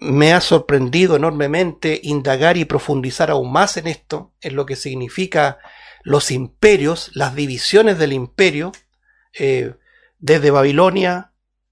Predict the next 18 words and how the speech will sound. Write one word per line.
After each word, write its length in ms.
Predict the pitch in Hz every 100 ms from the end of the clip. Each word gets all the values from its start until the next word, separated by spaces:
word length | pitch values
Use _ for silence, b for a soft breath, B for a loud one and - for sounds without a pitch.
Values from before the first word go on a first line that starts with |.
| -
pasando 480 | 135 175 170 160
por 120 | 151 143
los 120 | 135
medo-persas, 800 | 151 143 139 185 190 - 180 185 _ _ _ _ _
pasando 520 | - 143 180 165 160
por 360 | 147 156 135 - _
el 160 | 147 135
Imperio 420 | 127 147 143 135
griego 320 | 160 180 170
de 100 | 151
Alejandro 460 | 135 - 151 147 143
Magno 320 | 160 175 170
y 40 |
sus 260 | - 160 -
cuatro 360 | - 170 175
divisiones, 760 | 156 151 135 220 202 170 196 - b b b
y 140 | - 175
también 720 | 170 151 135 160 170 175 -